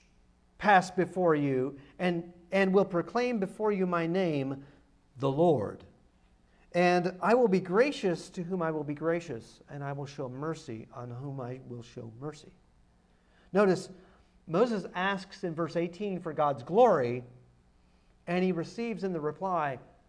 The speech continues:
"I'll show you my goodness." See how no one's ever seen God, right? We read that in, in the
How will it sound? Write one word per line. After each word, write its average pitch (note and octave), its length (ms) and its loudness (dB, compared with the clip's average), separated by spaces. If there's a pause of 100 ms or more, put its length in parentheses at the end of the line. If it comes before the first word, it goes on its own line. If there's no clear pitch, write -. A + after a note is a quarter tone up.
(400)
"I'll D#3+ 120 2
show F3+ 160 -4
you D3+ 100 -2
my A2+ 140 -8
goodness." A2+ 400 -6 (2750)
See F#3 100 -6
how C3+ 220 -2 (1120)
no D3+ 140 -2
one's E3 180 -2
ever C#3 160 -4
seen E3+ 320 -4
God, A#2+ 520 -2 (760)
right? C3 260 -10
We B2+ 140 -12
read C3+ 220 -8
that C3+ 180 -2
in, A#2 220 -10 (240)
in A2+ 400 -10
the G#2+ 120 -10